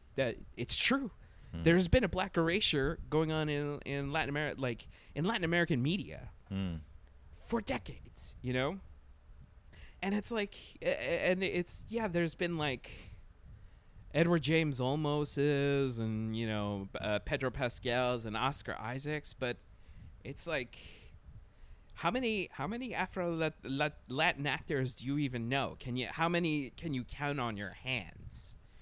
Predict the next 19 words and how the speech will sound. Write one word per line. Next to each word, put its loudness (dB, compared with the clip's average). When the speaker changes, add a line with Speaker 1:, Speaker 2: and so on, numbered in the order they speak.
Speaker 1:
you -6
know? -10
Speaker 2:
Uh, 4
probably 4
one 2
hand, -2
and 0
it -2
would -2
have -4
to -2
be 0
a 2
concerted -4
effort. -4
<laughs> 0
Speaker 1:
Yeah. 12
It's -8
like 0